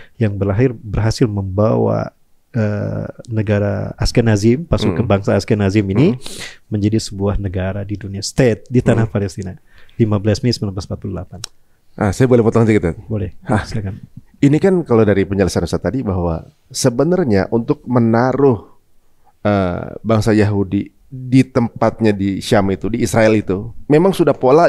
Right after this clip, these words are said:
Speaker 2: jarak jauh nih.
Speaker 1: Betul.
Speaker 2: Udah track jarak jauh.
Speaker 1: Betul.
Speaker 2: Nah, untuk sampai ke tempat itu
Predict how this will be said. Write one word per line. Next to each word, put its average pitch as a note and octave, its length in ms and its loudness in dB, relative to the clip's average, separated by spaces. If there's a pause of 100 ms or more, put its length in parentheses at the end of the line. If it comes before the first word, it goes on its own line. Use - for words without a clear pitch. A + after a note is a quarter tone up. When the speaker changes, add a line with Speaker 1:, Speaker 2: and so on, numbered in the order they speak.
Speaker 2:
jarak A#2+ 240 0
jauh D3 160 4
nih. G2+ 160 0 (200)
Speaker 1:
Betul. G#2 440 -2 (180)
Speaker 2:
Udah D3+ 220 4
track C#3+ 240 -2
jarak A#2 240 2
jauh. E2+ 320 0
Speaker 1:
Betul. G#2+ 320 -10
Speaker 2:
Nah, B2 160 2 (1800)
untuk C#3+ 320 0
sampai B2+ 320 0
ke - 80 -6
tempat - 320 -2
itu G#2 480 -2